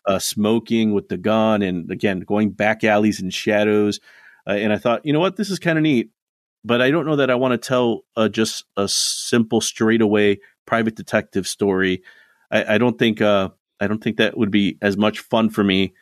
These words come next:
And, you know, I wanna keep myself entertained. So I thought, well, what if this private detective wasn't chasing a,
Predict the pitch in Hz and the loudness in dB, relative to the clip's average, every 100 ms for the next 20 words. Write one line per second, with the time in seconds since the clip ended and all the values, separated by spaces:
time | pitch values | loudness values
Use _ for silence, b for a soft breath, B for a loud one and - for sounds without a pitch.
0 | b - 165 127 107 - 151 147 117 127 | b -2 0 2 0 -4 -4 -2 0 0
1 | 113 107 110 107 98 95 101 95 90 92 | 0 2 0 2 2 2 0 0 0 0
2 | 110 - 117 135 180 170 - - 113 110 | 0 2 2 2 0 -2 -6 -12 -2 -2
3 | 104 - 123 120 117 101 113 110 104 98 | -2 0 0 0 -2 -2 0 0 0 2
4 | 101 107 101 - 117 110 - 113 104 101 | 2 2 -2 -2 0 0 2 0 0 -4
5 | B B B B B - 101 | B B B B B -2 -2